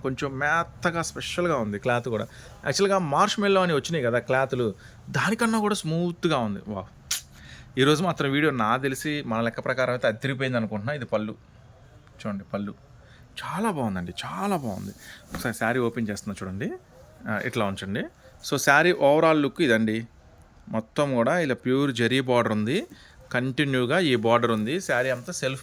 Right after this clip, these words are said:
ప్రింటెడ్ ఉంది. చూడండి, టోటల్గా ఓవరాల్ శారీ లుక్ ఇట్లా ఉందండి. ఓకేనా? ఒకసారి బ్లౌజ్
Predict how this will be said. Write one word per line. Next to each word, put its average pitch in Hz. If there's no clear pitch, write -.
ప్రింటెడ్ 120
ఉంది. 107
చూడండి, -
టోటల్గా 156
ఓవరాల్ 143
శారీ 131
లుక్ 123
ఇట్లా 120
ఉందండి. 110
ఓకేనా? 143
ఒకసారి 170
బ్లౌజ్ 151